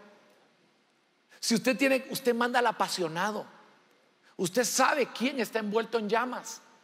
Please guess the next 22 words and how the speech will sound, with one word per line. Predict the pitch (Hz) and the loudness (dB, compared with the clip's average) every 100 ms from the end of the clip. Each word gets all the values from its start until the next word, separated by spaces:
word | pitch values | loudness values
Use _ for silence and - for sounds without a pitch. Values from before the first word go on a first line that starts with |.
| _ _ _ _ _ _ | _ _ _ _ _ _
En | 202 214 | 2 2
el | 214 | 2
ministerio | 208 202 - 240 233 | 2 2 0 -2 0
es | 220 | -2
exactamente | 226 220 208 233 208 214 214 | -2 -2 -2 -2 -2 -2 -2
igual. | 202 196 208 170 - - - _ - - | 0 0 0 -6 -14 -20 -20 _ -16 0
En | 220 | 2
la | 220 | 2
iglesia | 190 208 226 | 0 0 0
es | 226 | -2
exactamente | 220 - 190 - 196 196 196 | -2 -4 -6 -4 -6 -6 -8
igual. | 208 185 196 208 - - - - - | -6 -2 -2 -4 -12 -20 -20 -20 -14
La | - 175 | -4 -2
gran | 160 208 233 | 2 0 0
preocupación | 247 208 214 190 170 - 196 170 - | -2 -2 -2 0 0 0 -2 -2 -4
y | 160 | 0
la | 160 | 2
razón | 151 147 214 202 | 2 2 2 2
por | 214 | 2
la | 202 196 | 2 0
que | 202 | -2
vengo | 190 185 143 139 | -2 -2 -4 -10